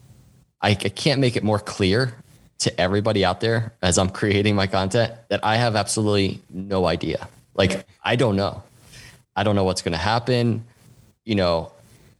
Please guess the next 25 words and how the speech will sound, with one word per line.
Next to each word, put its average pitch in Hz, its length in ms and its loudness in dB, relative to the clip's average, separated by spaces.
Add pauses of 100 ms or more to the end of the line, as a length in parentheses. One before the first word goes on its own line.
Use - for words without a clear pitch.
half 117 280 0
the 113 60 -8
time 110 240 2
I'm 98 120 0
trying 104 220 0
to 98 60 0
figure 101 260 0
things 98 260 0
out 95 140 2
myself 104 420 0
in 95 80 0
terms 95 260 0
of 92 60 2
my 90 140 2
own 90 140 2
portfolio 101 840 0
and 85 280 -4
when 92 140 4
to - 140 0
average 85 320 0
in 104 160 2
and 87 100 2
when 76 100 -2
to - 100 -4
buy. 98 360 0